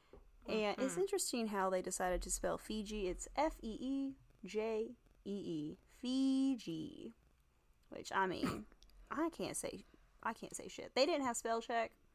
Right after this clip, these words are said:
Speaker 1: They didn't have Grammarly, and I cannot send an email without Grammarly.
Speaker 2: Do you think they were trying to spell it like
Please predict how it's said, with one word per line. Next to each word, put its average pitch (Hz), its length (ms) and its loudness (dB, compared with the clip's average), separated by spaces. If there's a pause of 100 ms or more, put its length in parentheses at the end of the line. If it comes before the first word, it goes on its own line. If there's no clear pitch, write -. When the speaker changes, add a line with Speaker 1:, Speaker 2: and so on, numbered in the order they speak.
(500)
Speaker 1:
They 220 120 8
didn't 233 180 6
have 220 160 8
Grammarly, 202 760 4
and 190 160 4
I 208 460 6 (440)
cannot 196 420 6
send 190 200 2
an 180 120 2
email 180 340 2
without 175 280 2
Grammarly. 220 500 -2 (960)
Speaker 2:
Do 233 80 0
you 220 120 4
think 262 260 0
they 359 80 4
were 311 120 6
trying 277 260 6
to 254 80 4
spell 247 380 8
it 247 180 2
like 196 320 6